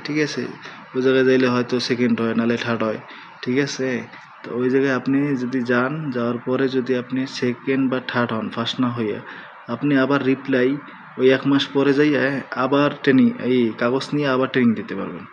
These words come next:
আবার ট্রেনিং দিয়ে আপনার তো ওইগুলো ধারণা থাকবে যে আমি ওই জায়গায় এই ভুলটা করছি, সেই ভুলটা আপনার সংশোধন হবে, আপনি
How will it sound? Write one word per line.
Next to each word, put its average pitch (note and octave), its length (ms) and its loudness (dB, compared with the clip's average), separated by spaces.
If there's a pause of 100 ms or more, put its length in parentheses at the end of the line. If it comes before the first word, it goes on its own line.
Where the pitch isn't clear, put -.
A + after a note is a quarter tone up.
(420)
আবার B2+ 200 -2
ট্রেনিং C#3+ 300 6
দিয়ে C#3+ 200 6
আপনার D3 240 0
তো D3 60 4
ওইগুলো C#3+ 280 6
ধারণা B2 340 2
থাকবে A2+ 380 -2
যে A2+ 180 -2 (120)
আমি A#2 220 4 (540)
ওই B2+ 80 0
জায়গায় A#2+ 480 2 (320)
এই B2 220 2
ভুলটা A#2+ 240 2
করছি, A#2+ 440 -4 (180)
সেই C3+ 260 2
ভুলটা C3 340 0
আপনার C3+ 320 -2
সংশোধন C3 480 0
হবে, C#3+ 180 -2 (440)
আপনি B2 260 -2